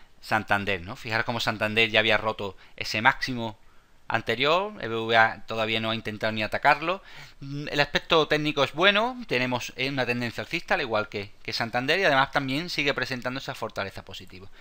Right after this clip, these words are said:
Además, la gran resistencia de B V A la encontramos sobre diez, ¿no? Al igual que ocho era para Santander, diez va a ser para B V A, ¿no?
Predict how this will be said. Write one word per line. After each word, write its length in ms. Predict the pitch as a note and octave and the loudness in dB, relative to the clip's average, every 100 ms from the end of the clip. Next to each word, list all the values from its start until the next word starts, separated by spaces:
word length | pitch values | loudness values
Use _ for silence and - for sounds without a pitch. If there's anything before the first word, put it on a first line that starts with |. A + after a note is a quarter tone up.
| - - - | -20 -14 0
Además, 340 | A#2+ C3 D3 | 4 8 8
la 120 | D#3+ C3+ | 10 8
gran 200 | C3+ C3 | 6 2
resistencia 720 | C#3 C3+ - D3 - B2 - - - _ - | -4 -4 -2 -2 0 -2 -2 -10 -20 _ -2
de 380 | B2+ B2 B2 - - - _ _ - | 4 4 2 -8 -20 -20 _ _ -8
B 140 | C3+ | -2
V 220 | C#3+ D3 D3+ | 0 8 12
A 200 | E3+ G3 | 12 10
la 140 | D#3 | 4
encontramos 580 | - C3+ C3 C3 D#3 D#3+ | 4 0 2 2 2 2
sobre 480 | E3 D#3 E3+ E3+ - | 2 4 4 2 -8
diez, 420 | A2+ A2 F#2+ - | -8 -6 -6 -8
¿no? 280 | B2+ F#3 A#3 | -8 -8 -8
Al 80 | A2 | -8
igual 240 | G#2+ A#2 - | -2 0 2
que 260 | B2 A2 - - - | 2 0 -4 -16 0
ocho 360 | D3 C#3+ C3+ B2 | 2 2 4 4
era 160 | B2 | 6
para 200 | A#2+ B2+ | 4 2
Santander, 640 | B2 C3+ C3+ D3+ E3+ G3 G#3 - - | 0 -2 -2 4 4 4 0 -10 -12
diez 400 | - C#3+ D3+ - - | 2 4 4 2 2
va 120 | A#2+ A#2+ | 6 6
a 60 | |
ser 300 | - B2 C3 | 4 -4 0
para 360 | - A#2+ C#3 - - | 4 6 4 -2 -16
B 500 | G#2 G#2+ A2 A#2 - | -6 -2 0 -2 -4
V 260 | G2+ F#2 F#2 | -12 -12 -10
A, 200 | - F2+ | -10 -12
¿no? 140 | F#2 | -18